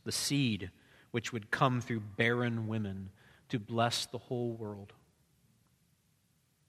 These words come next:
The God who promises us eternal life and fellowship and sonship, he never, ever breaks his promises. But the same God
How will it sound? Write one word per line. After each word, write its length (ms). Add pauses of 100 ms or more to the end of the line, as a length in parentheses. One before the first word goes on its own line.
(600)
The 80
God 260
who 100
promises 600
us 480
eternal 420
life 560
and 160
fellowship 640 (140)
and 120
sonship, 640 (640)
he 100
never, 480 (240)
ever 240
breaks 380
his 100
promises. 680 (840)
But 100
the 80
same 400
God 500